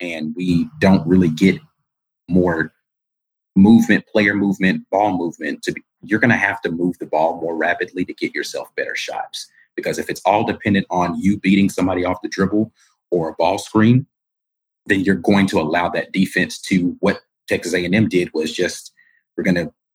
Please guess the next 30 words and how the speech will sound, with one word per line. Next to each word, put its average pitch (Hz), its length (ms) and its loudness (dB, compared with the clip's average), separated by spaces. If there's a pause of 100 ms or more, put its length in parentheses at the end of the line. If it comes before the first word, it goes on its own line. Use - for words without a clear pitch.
uh, 71 280 -4 (640)
build 107 240 2
this 101 180 0
wall 95 640 0
and 87 300 -4
dare 95 180 4
you 101 180 0
to 101 60 0
try 95 240 -2
to 92 80 0
get 98 240 -2
down 92 460 0
inside. 95 480 0 (600)
Um, 82 400 -4 (400)
forcing 139 440 4
the 113 60 6
ball 104 240 2
to 104 120 -6
the 104 100 -2
paint, 101 340 -2
like 87 180 -6
a - 20 -4
lot 87 160 -2
of 92 80 -4
people 85 240 -4
suggest, 90 460 -4
like, 92 180 0
"Oh, 110 140 2
you 110 120 0
gotta 107 220 0